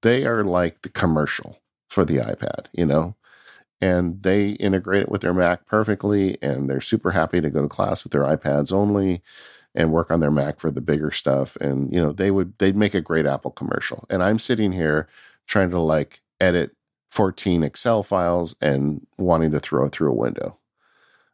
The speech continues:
And I realize I need to become more like my kids. I need to use the iPad for what the iPad's good at.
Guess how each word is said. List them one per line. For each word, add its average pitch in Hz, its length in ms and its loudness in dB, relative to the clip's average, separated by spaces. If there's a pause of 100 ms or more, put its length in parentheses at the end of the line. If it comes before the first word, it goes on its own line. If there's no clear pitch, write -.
(160)
And 87 140 0
I - 20 2
realize 92 560 0
I 92 140 0
need 98 160 2
to 95 80 -4
become 82 320 -2
more 73 180 0
like 65 240 -4
my 62 140 -6
kids. - 520 -10
I 90 120 0
need 101 160 2
to 131 60 -2
use 110 200 0
the 107 140 2
iPad 73 540 0
for - 100 -12
what 69 160 -6
the 67 80 -6
iPad's - 480 -8
good 62 240 0
at. - 240 -6